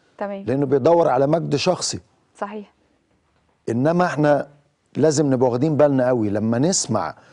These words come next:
Speaker 2: صوت الذئب، لازم نميزه، نعرف إن الضيقات، المشاكل، الاضطهادات، التعاليم الخاطئة دي ذئاب خاطفة.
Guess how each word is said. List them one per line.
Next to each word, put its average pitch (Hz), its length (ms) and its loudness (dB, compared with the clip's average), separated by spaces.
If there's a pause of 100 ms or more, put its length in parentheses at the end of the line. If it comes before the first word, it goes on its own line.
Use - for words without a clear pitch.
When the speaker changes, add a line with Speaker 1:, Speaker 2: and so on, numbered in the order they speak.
(340)
Speaker 2:
صوت 175 340 0
الذئب، 110 600 0 (200)
لازم 156 340 2
نميزه، 139 520 0 (180)
نعرف 151 400 0
إن 123 100 0
الضيقات، 123 540 -2 (400)
المشاكل، 117 580 0
الاضطهادات، 123 680 0 (260)
التعاليم 139 460 2
الخاطئة 127 580 2 (300)
دي 135 120 0
ذئاب 135 360 2
خاطفة. - 460 -4